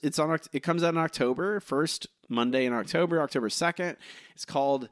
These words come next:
Dead End. It is a zombie story, my first zombie story. It is about a worker at a giant conglomerate who discovers the company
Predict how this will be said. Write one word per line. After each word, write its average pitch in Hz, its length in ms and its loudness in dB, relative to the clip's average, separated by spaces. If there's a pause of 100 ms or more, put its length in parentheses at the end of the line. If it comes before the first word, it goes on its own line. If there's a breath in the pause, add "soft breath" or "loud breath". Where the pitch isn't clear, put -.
(420 soft breath)
Dead 120 440 2
End. 127 480 0 (400 soft breath)
It 113 360 0
is 113 380 0
a 139 160 2
zombie 143 400 2
story, 147 360 2
my 123 100 0
first 127 260 -2
zombie 117 360 0
story. 113 420 -2
It 101 80 -8
is 98 160 -8
about 98 260 -6
a 101 60 -4
worker 104 520 -8
at 95 160 -6
a 95 140 -4
giant 92 300 -8
conglomerate 175 640 0
who 117 60 -6
discovers 131 680 2
the 110 300 -2
company 101 640 -4